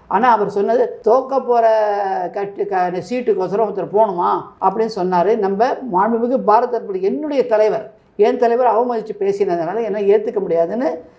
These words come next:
நான் வந்து லண்டனுக்கு போறதுக்கு முதல்ல நான் நடந்த மீட்டிங்ல நான் சொன்ன போது, என் தலைவனை சொன்னவர் தற்கொலை இருக்குன்னு சொன்ன மாதிரி பே-, பேசினேன். என் தலைவனை வந்து நான் கட்டுப்படுத்திக்க முடியாது, அவமானப்படுத்துறத. அந்த மாதிரி இருக்கிறச்ச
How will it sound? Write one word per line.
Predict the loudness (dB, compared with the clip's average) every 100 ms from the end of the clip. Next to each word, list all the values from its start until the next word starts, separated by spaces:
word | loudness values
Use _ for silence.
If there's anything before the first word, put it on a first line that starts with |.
| _ _
நான் | 2 4 2
வந்து | 0 2 4 6
லண்டனுக்கு | 4 2 0 -2 -2
போறதுக்கு | 0 0 0 -2 0
முதல்ல | 0
நான் | 0
நடந்த | -2 -4 -4 -2
மீட்டிங்ல | 2 2 4 2 2 0 -14 _ 0
நான் | 0
சொன்ன | 2 2 2
போது, | 2 0 0
என் | -2
தலைவனை | 2 2 4 0 -2
சொன்னவர் | -4 -2 -2 -2
தற்கொலை | -2 0 2
இருக்குன்னு | 0 -2 -4
சொன்ன | -2
மாதிரி | 0 -2 0
பே-, | 0 2
பேசினேன். | 4 4 2 -4 -4 -6 0
என் | 2 2 0
தலைவனை | 2 2 0 -4
வந்து | -2
நான் | -2 -2
கட்டுப்படுத்திக்க | -4 -2 -2 0 -2
முடியாது, | 0 2 2
அவமானப்படுத்துறத. | 2 2 2 0 -2 -6 -6 -2 2 2 2
அந்த | 2 4
மாதிரி | 2 4 2
இருக்கிறச்ச | 2 0 2